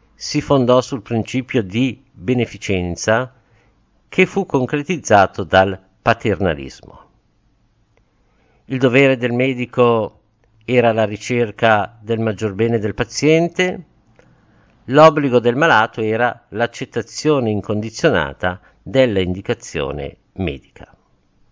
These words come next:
Il secondo momento, la morale medica ad ispirazione teologica.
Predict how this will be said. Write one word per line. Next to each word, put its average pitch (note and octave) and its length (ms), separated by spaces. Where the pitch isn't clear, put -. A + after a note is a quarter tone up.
Il E3 140
secondo B2+ 420
momento, D2 680
la C3 120
morale D3+ 400
medica G#2 760
ad A#2+ 140
ispirazione G2+ 1000
teologica. C#2+ 800